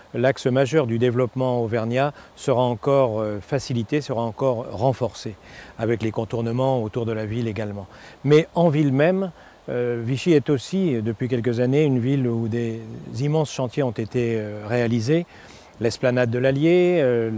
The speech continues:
la nouvelle gare, le nouveau marché couvert, l'université, les nouveaux thermes et les nouveaux spas. On pourrait en citer beaucoup d'autres, la rénovation de tous les grands hôtels, et cetera, et cetera.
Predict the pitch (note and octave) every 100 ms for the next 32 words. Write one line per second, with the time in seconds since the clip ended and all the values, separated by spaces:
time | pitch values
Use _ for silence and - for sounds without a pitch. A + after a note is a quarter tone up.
0 | A2+ A#2 A#2+ B2 C3 B2 D3 D#3 D#3+ D3
1 | B2 A2+ A#2+ B2 B2 A#2+ B2 C3 C#3 E3
2 | C#3 C#3 C3 B2+ - C3 - F3 G3 -
3 | - - - - A#2+ C3+ C3+ C3 C3 B2+
4 | B2+ - D3+ D#3+ C#3 B2+ A#2+ C#3 B2 B2+
5 | B2+ A#2+ A#2+ - - D#3 E3 - - A#2
6 | G#2+ C3 C3+ B2 - A#2 C#3 A#2 A2+ A2+
7 | B2 C3+ C#3 A2+ G#2+ A#2 A#2 A2+ - C3+
8 | A#2 G#2+ G#2 B2 A2+ G2+ B2 A#2 A2+ C3+
9 | C3+ C#3+ - - - - - A#2+ B2 B2
10 | - B2 B2 A#2+ B2+ - A#2 A#2 G#2